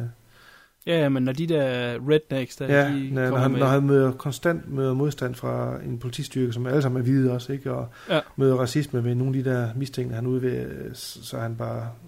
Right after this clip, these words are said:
Speaker 2: fuldstændig kold. "Nå, okay, jamen, øh, mate, øh, vi ses senere." Så virkelig, øh, virkelig, virkelig underspillet. Jeg ved ikke, om man kan sige underspillet, men han er virkelig, øh, der er et eller andet specielt over ham. Jeg har ikke set ham før.
Speaker 1: Jamen, det har du så, men det kan vi vende tilbage
Speaker 2: Har
Speaker 1: til
Speaker 2: du
Speaker 1: lige om
Speaker 2: det?
Speaker 1: lidt. Ja.
Speaker 2: Nå.
Speaker 1: Men, men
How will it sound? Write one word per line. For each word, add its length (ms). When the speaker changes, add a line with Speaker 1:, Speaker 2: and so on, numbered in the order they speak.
Speaker 2:
fuldstændig 300
kold. 240
"Nå, 60
okay, 380
jamen, 240
øh, 100
mate, 360
øh, 200
vi 60
ses 200
senere." 300
Så 100
virkelig, 420
øh, 380
virkelig, 160
virkelig 140
underspillet. 520
Jeg 80
ved 100
ikke, 100
om 60
man 100
kan 120
sige 140
underspillet, 420
men 100
han 120
er 40
virkelig, 400
øh, 260
der 60
er 60
et 40
eller 120
andet 120
specielt 280
over 100
ham. 60
Jeg 40
har 40
ikke 120
set 120
ham 120
før. 160
Speaker 1:
Jamen, 160
det 80
har 140
du 100
så, 160
men 160
det 80
kan 100
vi 60
vende 140
tilbage 220
Speaker 2:
Har 80
Speaker 1:
til 40
Speaker 2:
du 0
Speaker 1:
lige 100
om 40
Speaker 2:
det? 160
Speaker 1:
lidt. 80
Ja. 120
Speaker 2:
Nå. 160
Speaker 1:
Men, 240
men 240